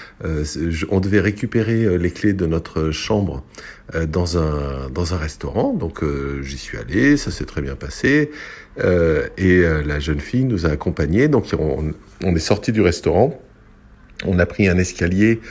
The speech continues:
euh, qui montait, euh, qui montait dans le village. Mais alors, euh,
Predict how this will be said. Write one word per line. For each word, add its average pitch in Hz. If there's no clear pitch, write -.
euh, 80
qui -
montait, 87
euh, 80
qui -
montait 85
dans 90
le 80
village. 92
Mais 85
alors, 80
euh, 73